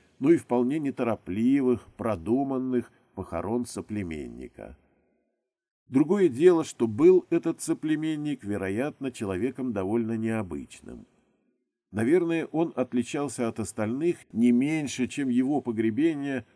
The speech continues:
от остальных погребений. Очевидно, эти отличия были превосходно известны его соплеменникам. По-видимому, оставшиеся в живых боялись покойника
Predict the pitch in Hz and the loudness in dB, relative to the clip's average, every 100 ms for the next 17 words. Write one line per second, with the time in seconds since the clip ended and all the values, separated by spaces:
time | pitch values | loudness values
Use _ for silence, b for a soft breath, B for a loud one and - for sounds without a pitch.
0 | - 127 120 - 127 117 87 - 73 78 | -8 -6 -6 -2 -2 0 -4 -8 -12 -6
1 | 85 78 64 53 57 - _ _ _ _ | -6 -6 -10 -14 -18 -20 _ _ _ _
2 | _ _ _ _ _ _ 107 - 170 180 | _ _ _ _ _ _ -6 -2 -2 -2
3 | 156 143 135 139 113 - 165 180 160 147 | -4 -4 -4 -2 -2 -2 -2 -2 -4 -6
4 | - _ 110 156 143 131 120 113 - 156 | -8 _ 0 2 2 0 -2 -2 -4 -6
5 | 127 107 78 95 135 - 98 82 107 - | -2 -4 -2 -4 -4 -4 -6 -4 -6 -8
6 | 92 107 90 73 65 53 - 57 50 _ | -8 -6 -6 -8 -12 -16 -16 -18 -18 _
7 | _ _ _ _ _ _ _ 104 107 170 | _ _ _ _ _ _ _ -4 0 2
8 | 156 156 147 143 139 - 120 - 151 127 | 2 0 -2 -4 -4 -2 -2 -2 -6 -4
9 | - 127 - 120 101 107 110 160 - - | -2 -2 0 -2 -2 -2 2 2 0 -4
10 | _ 85 127 139 139 95 85 73 - 87 | _ 0 2 2 2 0 -2 -8 -8 -8
11 | - 90 78 64 - 64 | -4 -4 -6 -10 -14 -16